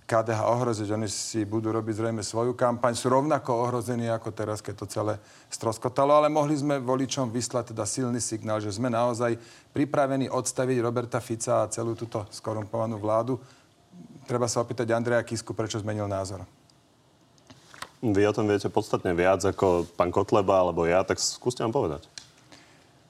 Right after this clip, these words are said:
Speaker 1: No, prečo nakoniec zmenil názor,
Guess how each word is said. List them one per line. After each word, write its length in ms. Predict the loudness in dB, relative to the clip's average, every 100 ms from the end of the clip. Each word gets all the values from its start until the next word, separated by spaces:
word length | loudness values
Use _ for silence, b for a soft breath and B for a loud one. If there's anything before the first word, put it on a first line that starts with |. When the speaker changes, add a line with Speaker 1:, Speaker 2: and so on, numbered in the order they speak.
| _ _ _ _ _ 2
Speaker 1:
No, 320 | 2 2 -10 _ -8
prečo 320 | -4 -2 2
nakoniec 400 | 0 0 -2 0
zmenil 240 | 0 0 2
názor, 400 | 2 2 -2